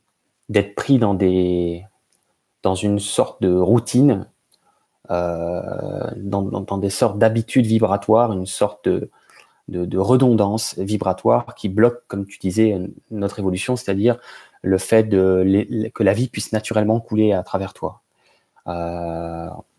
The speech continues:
je vais lire les autres questions, puis après on va voir si je, lequel de tous ces sujets je vais prendre.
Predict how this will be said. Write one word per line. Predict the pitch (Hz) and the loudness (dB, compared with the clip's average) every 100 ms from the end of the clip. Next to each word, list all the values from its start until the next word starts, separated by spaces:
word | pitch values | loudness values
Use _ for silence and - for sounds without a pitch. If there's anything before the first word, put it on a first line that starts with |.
| _ | _
je | - | -4
vais | 90 | 2
lire | 101 98 | 4 4
les | 95 | 4
autres | 104 | 4
questions, | - 95 123 120 | 2 0 2 2
puis | - | 0
après | 98 - | -2 0
on | 98 | 0
va | 92 | 2
voir | 104 - | 0 -2
si | - | -8
je, | - - - 107 | -10 -12 -10 -6
lequel | 104 107 101 | 0 2 2
de | 101 | 0
tous | - | -4
ces | - 104 | -2 -2
sujets | - 104 107 | -2 2 2
je | 101 | 2
vais | 95 | -2
prendre. | - 117 127 | 0 -2 -2